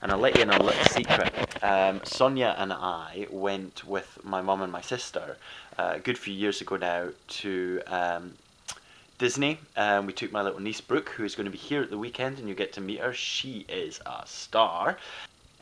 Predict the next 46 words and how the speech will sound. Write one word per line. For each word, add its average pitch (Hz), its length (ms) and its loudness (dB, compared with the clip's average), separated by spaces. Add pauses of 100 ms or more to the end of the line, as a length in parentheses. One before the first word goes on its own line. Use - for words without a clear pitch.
(240)
These 143 200 0
are 147 60 0
stolen 143 440 0
from 120 160 -8
the 113 80 -4
Disney 117 280 -6
hotel. 104 340 -4 (1800)
Took, - 320 -10
we 104 160 -2
each - 260 -8
took - 200 -8
one 98 140 -2
away 104 380 -4
in 95 140 -10
our 92 100 -6
suitcases. - 640 -14 (140)
It's - 260 -2
one 151 420 6
in 151 140 0
the 143 140 2
afternoon, 139 880 2
so 120 400 0
it's 107 400 -4
lunchtime. 110 500 0 (400)
Um, 120 540 6 (280)
I 120 40 -10
don't 143 100 -4
wanna 156 140 -2
sit - 240 -8
in 95 80 -10
the 107 40 -8
house. 104 320 2
I've 110 140 -6
only 117 140 -4
got, 95 100 2
like, 87 160 0
pasta 107 400 2
and 92 80 -6
stuff, 92 240 0
so 92 240 -4 (320)
I'm 131 60 -6
gonna 165 120 2
go 110 120 4
out 98 120 8
again 107 380 4
and 90 880 -6